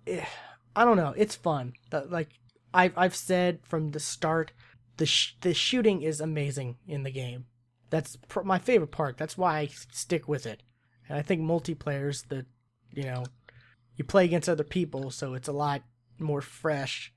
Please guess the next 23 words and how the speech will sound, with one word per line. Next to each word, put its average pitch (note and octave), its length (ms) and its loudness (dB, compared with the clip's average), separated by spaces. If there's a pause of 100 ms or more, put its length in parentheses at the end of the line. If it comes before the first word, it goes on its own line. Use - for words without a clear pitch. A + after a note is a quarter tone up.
(400)
than C3 280 -2
the C#3 100 -6
same, C3 720 -4 (220)
you D3+ 80 -2
know, A#2+ 340 -4 (480)
Oh, D#3+ 40 4
I E3 100 6
gotta D#3+ 200 2
do E3+ 140 2
these E3 200 0
patrol A3 400 8
missions, F#3+ 500 2
okay, D#3 640 0
oh, D3 200 -6
I D3+ 80 -6
gotta D3+ 200 -4
kill D3 460 -4 (460)
this D#3 260 0
many D#3+ 160 0
people D#3 460 -2
till D3+ 320 -2
the D3+ 100 -6
little D#3 300 0